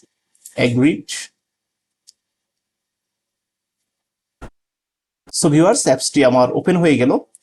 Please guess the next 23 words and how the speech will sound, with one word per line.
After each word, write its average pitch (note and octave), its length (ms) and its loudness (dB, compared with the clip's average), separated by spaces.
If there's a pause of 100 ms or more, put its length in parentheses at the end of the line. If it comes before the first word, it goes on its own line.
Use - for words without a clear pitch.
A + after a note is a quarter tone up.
(400)
So, - 180 2
আমি, D3+ 500 2
আহ, G#2+ 240 -2 (320)
আপনাদেরকে D3 440 0
ক্লিয়ারলি F3 400 2
বোঝার C3+ 360 0
জন্য C3+ 480 -2 (280)
আমি C3 200 2
দুটোকে D3 260 2
পাশাপাশি D3 480 0
রাখছি, A#2+ 260 -2
দুইটা A#2+ 180 0
উইন্ডো। - 280 -4 (640)
So, F#3 460 2
আপনার F3+ 380 2
এই D3 180 2
র্যাম D3 220 2
ম্যাপ G#3+ 360 -2
অ্যাপসটার - 600 0 (160)
এমটি G#3 320 2
বাটনে D3 260 2
ক্লিক C#3+ 300 0
করবেন। - 300 -8